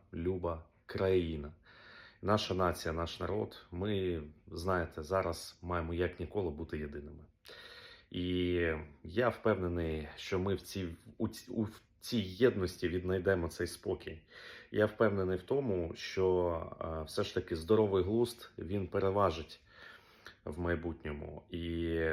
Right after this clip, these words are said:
бажання Сполучених Штатів Америки відірвати Росію від Китаю, воно зрозуміле, е, в їхній дипломатії, воно зрозуміле.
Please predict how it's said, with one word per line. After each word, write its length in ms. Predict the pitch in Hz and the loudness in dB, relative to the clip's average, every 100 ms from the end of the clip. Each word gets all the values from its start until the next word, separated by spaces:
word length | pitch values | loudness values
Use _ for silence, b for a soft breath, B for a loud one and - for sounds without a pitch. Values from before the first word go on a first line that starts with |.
| 76 | 0
бажання 840 | 92 95 123 113 104 98 92 85 82 | 2 4 4 4 2 4 2 2 -2
Сполучених 460 | - - - 87 | -6 -6 -4 -4
Штатів 320 | - 92 92 90 | 0 0 0 -2
Америки 560 | 92 107 92 82 82 - _ _ _ _ _ _ - | 0 2 0 -2 -10 -14 _ _ _ _ _ _ -8
відірвати 560 | 90 90 92 92 92 87 | -4 0 2 4 4 4
Росію 340 | 85 - 90 | -2 -2 -2
від 140 | 82 80 | -2 -2
Китаю, 420 | - - 127 104 | -2 2 4 4
воно 200 | 90 104 | 2 0
зрозуміле, 680 | 98 98 92 98 110 85 - - _ B B B B B B B - | 0 0 0 2 2 2 -2 -14 _ B B B B B B B -6
е, 80 | 76 | -4
в 60 | |
їхній 320 | 82 78 82 | -2 -4 -4
дипломатії, 920 | 78 80 85 85 85 80 - 82 78 87 | -4 -2 0 2 0 0 -6 -10 -10 -6
воно 240 | 85 98 | -2 0
зрозуміле. 760 | 95 92 85 90 95 90 76 | 2 2 2 0 2 0 -2